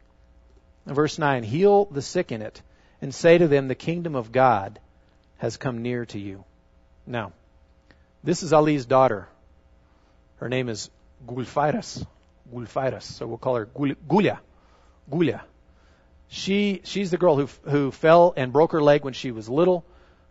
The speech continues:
Gangrene set in. And essentially, what, the way they said it was it ate the bone. So that she's missing either one or both bones in her lower leg.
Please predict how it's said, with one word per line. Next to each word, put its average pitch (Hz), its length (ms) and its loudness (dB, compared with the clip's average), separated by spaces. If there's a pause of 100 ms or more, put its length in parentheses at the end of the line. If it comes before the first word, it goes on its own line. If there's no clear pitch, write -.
Gangrene 139 460 -2
set 151 240 0
in. 156 340 -2 (400)
And 127 140 -4
essentially, 147 440 -2
what, 143 220 2
the 151 80 2
way 190 160 8
they 170 120 4
said 175 240 6
it 139 60 -2
was 127 160 -2
it 123 80 -2
ate 139 140 0
the - 80 -8
bone. 104 320 -8 (680)
So - 180 -4
that 127 140 -6
she's 123 240 -10
missing 139 340 -2
either 123 160 -4
one 131 240 -4
or 127 60 -4
both 127 260 0
bones 113 340 -6
in 123 180 -12
her 107 200 -8
lower 107 340 -4
leg. 101 320 -10